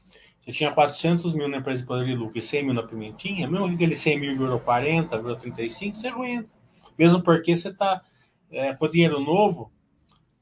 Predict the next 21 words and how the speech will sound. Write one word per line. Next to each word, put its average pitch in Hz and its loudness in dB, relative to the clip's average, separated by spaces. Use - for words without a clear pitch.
você 160 2
faz 170 4
verão, 180 2
né? 147 -8
Você 127 -10
tinha 147 0
lá 127 4
mil, 185 2
mil 170 4
quero-quero 160 4
a 135 2
quinze 156 0
reais, 131 -4
tá? 139 0
Então, 127 -4
você 143 -14
tinha 147 -12
quinze 151 -10
mil 160 -2
reais 147 -6
nela. 110 -8